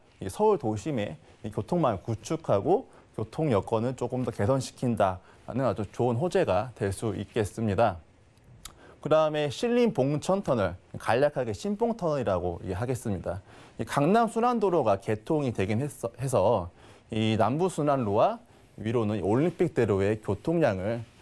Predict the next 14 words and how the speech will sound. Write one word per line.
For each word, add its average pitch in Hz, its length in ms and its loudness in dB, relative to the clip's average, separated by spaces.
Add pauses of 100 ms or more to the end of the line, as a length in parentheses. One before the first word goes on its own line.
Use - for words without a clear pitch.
(120)
어떻게 117 440 -2
보면 104 260 -2
이 98 80 -4
정체되는 110 500 -2
구간을, 117 500 0 (360)
어, 85 120 -6
훼손하고 139 600 2
있었는데 104 640 0 (240)
이 113 60 -8
해당 226 340 2
지역을 101 400 0
잇는 143 400 -2
도로는 92 380 0
없었습니다. 92 880 -2